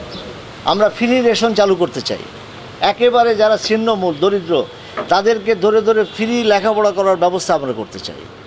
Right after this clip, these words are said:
তাদের স্কুল কলেজে না গেলে তাদের বিরুদ্ধে একটা আইন করে তাদেরকে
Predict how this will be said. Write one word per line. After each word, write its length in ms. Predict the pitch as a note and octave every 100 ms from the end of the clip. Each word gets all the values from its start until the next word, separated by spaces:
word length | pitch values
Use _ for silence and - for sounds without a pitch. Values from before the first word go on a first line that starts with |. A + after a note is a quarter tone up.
| - - - - -
তাদের 440 | - F#3+ G#3 G#3+ G3
স্কুল 280 | - A3+ A3+
কলেজে 340 | G#3 G#3+ G#3+
না 240 | G3 F#3+
গেলে 240 | G3 G3 G3+
তাদের 240 | F#3+ F#3
বিরুদ্ধে 280 | F#3+ G3+ G3
একটা 220 | E3+ F3+
আইন 360 | D#3+ F#3 G3 G3
করে 220 | F#3+ F#3
তাদেরকে 540 | E3+ F3 F3 E3+ F#3+